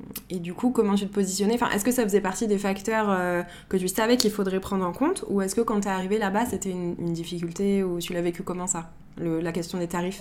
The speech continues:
Parce que toi, à Bordeaux, t'étais quand même à des tarifs, euh, moyenne gamme.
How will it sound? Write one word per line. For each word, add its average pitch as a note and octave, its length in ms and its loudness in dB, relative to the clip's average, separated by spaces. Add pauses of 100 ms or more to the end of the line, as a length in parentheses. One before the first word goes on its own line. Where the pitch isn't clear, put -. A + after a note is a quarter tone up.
Parce G3+ 100 4
que G3+ 80 6
toi, A#3+ 200 8
à A3 100 10
Bordeaux, G3 320 6
t'étais G3+ 180 -2
quand E3+ 120 -2
même E3+ 120 -2
à E3 80 0
des E3 120 -2
tarifs, E3 340 -4
euh, D#3 460 -4 (180)
moyenne G3 200 2
gamme. A#3 220 2